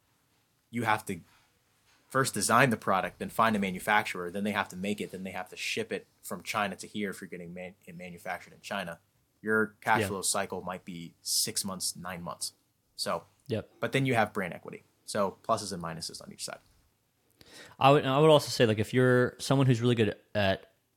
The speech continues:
Speaker 2: operations,
Speaker 1: Mm-hmm.
Speaker 2: you're really good at systems, I would say O A is realistic.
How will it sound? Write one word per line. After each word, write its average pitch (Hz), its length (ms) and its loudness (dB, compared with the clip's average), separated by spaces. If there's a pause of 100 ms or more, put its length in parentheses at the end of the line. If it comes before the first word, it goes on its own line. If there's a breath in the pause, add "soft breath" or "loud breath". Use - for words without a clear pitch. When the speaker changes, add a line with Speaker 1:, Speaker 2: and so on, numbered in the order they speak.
(120)
Speaker 2:
operations, 113 920 2 (260)
Speaker 1:
Mm-hmm. 110 240 -4
Speaker 2:
you're 113 100 -2
really 107 140 4
good 104 80 2
at - 60 -2
systems, 156 580 -2 (400 soft breath)
I 113 80 8
would 120 160 6
say 117 360 6
O 113 200 6
A 110 160 4
is 101 180 -2
realistic. 101 640 -4